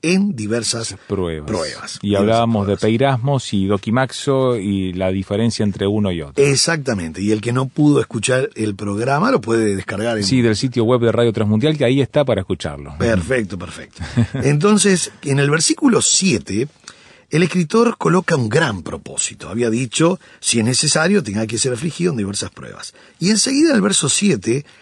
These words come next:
Speaker 1: coloca este gran propósito en el griego egina. Gina siempre indica propósito, va con el subjuntivo, indica
Speaker 2: Ah,
Speaker 1: siempre
Speaker 2: ajá.
Speaker 1: una idea,
Speaker 2: Ajá.
Speaker 1: este, que se tiene, que con el deseo de que lle-, se lleve a cabo. Entonces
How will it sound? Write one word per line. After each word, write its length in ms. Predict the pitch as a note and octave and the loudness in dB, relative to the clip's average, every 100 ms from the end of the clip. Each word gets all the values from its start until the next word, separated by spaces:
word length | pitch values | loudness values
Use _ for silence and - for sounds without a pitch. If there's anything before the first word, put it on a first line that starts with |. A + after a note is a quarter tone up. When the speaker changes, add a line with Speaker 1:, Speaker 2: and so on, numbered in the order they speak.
| _ - | _ 0
Speaker 1:
coloca 380 | D#3+ G#3 G#3 | 2 2 2
este 680 | F#3 - D#3 C#3+ C3+ A#2+ G#2+ G2+ | -2 -2 -2 -2 0 -2 -4 -4
gran 460 | A2 E3 F3 E3 C3 | -2 0 2 0 0
propósito 840 | B2 G#2+ E3 D#3+ - D#3+ G2 G2 | -4 -2 0 0 -2 -2 0 2
en 160 | B2 G#2+ | 0 0
el 120 | G#2+ | 0
griego 260 | B2+ A#2 | 0 0
egina. 580 | G#2 - A3 B2+ G#2 C#3 - - - | -2 2 2 4 0 -6 -12 -20 -8
Gina 320 | - D3 C3 | 0 0 2
siempre 320 | - B2+ A2 | -2 -2 -2
indica 260 | A2+ A2+ F#2 | -2 -4 -6
propósito, 1040 | G#2 G2 F3+ G3 F3 - C#3+ D#3 D#3 - - - A2+ | -8 -4 2 2 2 -2 -2 0 -2 -2 -10 -12 -4
va 80 | A#2+ | -2
con 140 | G#2+ | -2
el 100 | F#2 | -4
subjuntivo, 920 | - G#2 - G2 D3+ F3 D#3 C#3+ C#3 C3 | -6 -8 -10 -6 -2 0 0 0 0 0
indica 420 | G2+ A2+ G#2 A2+ | -4 -6 -4 0
Speaker 2:
Ah, 40 | |
Speaker 1:
siempre 540 | A#2 B2+ C3+ D3 C3+ A2 | 2 2 2 0 0 -2
Speaker 2:
ajá. 80 | G#2 | -2
Speaker 1:
una 80 | F#2+ | -4
idea, 480 | A2 D#3 C#3+ C3+ D3+ | -2 0 0 -4 -6
Speaker 2:
Ajá. 260 | G#2 F#2 G#2 | -8 -6 -8
Speaker 1:
este, 320 | G#2 - A2 | -8 -8 -8
que 140 | F#2+ A2 | -6 -6
se 160 | A2 | -6
tiene, 460 | F#2 B2 A#2 A2 G#2+ - _ | -6 -6 -4 -6 -8 -18 _
que 160 | - D#2+ | -16 -8
con 160 | A#2 A#2+ | 0 2
el 80 | |
deseo 340 | A#2 G#2+ D3+ F3+ | 2 2 4 4
de 120 | A#2+ | 2
que 80 | G2+ | -2
lle-, 320 | - A#2+ B2 | -2 -2 -2
se 160 | - G2 | -2 -2
lleve 320 | B2 A2+ F#2+ | -2 -2 -4
a 80 | E2+ | -4
cabo. 260 | D#3 F2+ | -4 -4
Entonces 420 | D#2+ A2 A#2 A#2+ | -6 -4 -2 -4